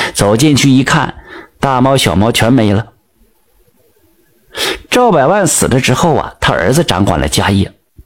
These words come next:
小公子继续给他家当长工，只是由这猪官变成了牛官。这一晃十几年就过去了，这小公子长成了小伙子，身强力壮的。放牛的时候闲着没事儿，经常练习拉弓射箭，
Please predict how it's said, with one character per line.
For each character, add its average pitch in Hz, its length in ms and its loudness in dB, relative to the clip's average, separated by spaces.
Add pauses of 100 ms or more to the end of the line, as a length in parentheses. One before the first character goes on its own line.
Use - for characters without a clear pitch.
(600)
小 120 220 0
公 143 180 2
子 151 100 2
继 151 180 2
续 135 160 0
给 123 120 0
他 117 140 0
家 123 120 2
当 135 220 0
长 123 220 2
工， 143 320 0 (500)
只 92 120 -2
是 127 160 2
由 123 140 4
这 135 120 2
猪 143 180 0
官 135 180 2
变 139 160 2
成 123 140 4
了 127 60 4
牛 120 260 4
官。 123 300 0 (1120)
这 131 120 2
一 127 140 4
晃 104 220 0
十 117 180 0
几 113 140 2
年 95 160 2
就 101 80 2
过 92 180 0
去 90 120 -4
了， 90 120 -8 (560)
这 - 120 -2
小 85 180 -2
公 101 180 0
子 113 80 2
长 80 180 -4
成 101 140 0
了 110 60 2
小 104 220 0
伙 - 220 -4
子， 85 120 -2
身 117 200 2
强 110 180 0
力 120 120 2
壮 127 240 0
的。 - 80 -10 (840)
放 196 280 0
牛 131 160 2
的 156 100 4
时 143 140 0
候 139 100 0
闲 131 220 2
着 156 60 2
没 135 160 2
事 156 140 0
儿， 135 100 0 (300)
经 165 260 2
常 127 200 2
练 139 200 2
习 120 180 0
拉 135 200 0
弓 139 180 2
射 117 160 2
箭， 135 320 -2